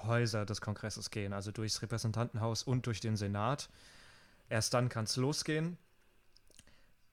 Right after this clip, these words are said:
Das Haus hat sie jetzt schon, ähm, durchlaufen und das Haus hat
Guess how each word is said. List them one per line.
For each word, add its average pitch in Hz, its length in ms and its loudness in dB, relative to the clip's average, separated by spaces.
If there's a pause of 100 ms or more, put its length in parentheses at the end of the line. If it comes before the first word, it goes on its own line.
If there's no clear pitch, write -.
(100)
Das 123 260 2
Haus 139 400 4
hat 143 160 -2
sie 143 160 0
jetzt 120 240 -2
schon, 113 420 0 (480)
ähm, 107 540 -6 (200)
durchlaufen 120 600 0
und 113 120 -6
das 110 180 -4
Haus 120 400 -2
hat - 320 -4